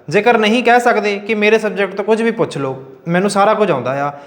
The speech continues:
ਜੇ ਤੁਸੀਂ ਇਹ ਨਹੀਂ ਕਹਿ ਸਕਦੇ, ਫਿਰ ਤੁਹਾਨੂੰ ਆਪਦੇ ਸਬਜੈਕਟ 'ਤੇ ਕੰਮ ਕਰਨ ਦੀ ਜ਼ਰੂਰਤ ਹੈਗੀ ਆ।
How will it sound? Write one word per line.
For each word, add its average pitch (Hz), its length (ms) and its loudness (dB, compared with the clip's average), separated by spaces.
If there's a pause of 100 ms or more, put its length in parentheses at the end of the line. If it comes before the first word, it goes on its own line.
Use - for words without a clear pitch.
(200)
ਜੇ 202 180 4
ਤੁਸੀਂ 214 280 -4
ਇਹ 220 200 4
ਨਹੀਂ 220 220 0
ਕਹਿ 226 180 2
ਸਕਦੇ, 214 360 0
ਫਿਰ 214 200 0
ਤੁਹਾਨੂੰ 185 340 -2
ਆਪਦੇ 165 240 0
ਸਬਜੈਕਟ 151 400 -6
'ਤੇ 170 140 -4
ਕੰਮ 147 160 -2
ਕਰਨ 139 220 -8
ਦੀ 139 80 -4
ਜ਼ਰੂਰਤ 127 340 -6
ਹੈਗੀ 110 240 -4
ਆ। 101 60 -10